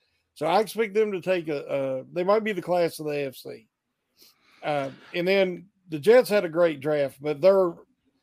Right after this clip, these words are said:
it's gonna take a little time, especially in that division. Last year, I thought that the Patriots, if Mac Jones would be, you know, just functional, that they could be, compete for that division, and they did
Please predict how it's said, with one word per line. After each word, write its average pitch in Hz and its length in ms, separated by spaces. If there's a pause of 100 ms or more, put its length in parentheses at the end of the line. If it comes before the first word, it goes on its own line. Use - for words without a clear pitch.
(140)
it's 170 160
gonna 196 120
take 180 200
a 175 40
little 147 260
time, 127 320 (420)
especially 175 500
in 151 100
that 147 180
division. 135 440 (680)
Last 196 380
year, 208 100
I 165 80
thought 185 280
that 165 140
the 143 80
Patriots, 156 760 (420)
if 185 400 (100)
Mac 175 360
Jones 151 400
would 139 200
be, 156 340 (600)
you 175 140
know, 160 180
just 160 460
functional, 175 580 (480)
that 156 160
they 190 200
could 165 220
be, 170 200
compete 165 400
for 160 100
that 156 180
division, 143 400
and 151 140
they 147 120
did 170 360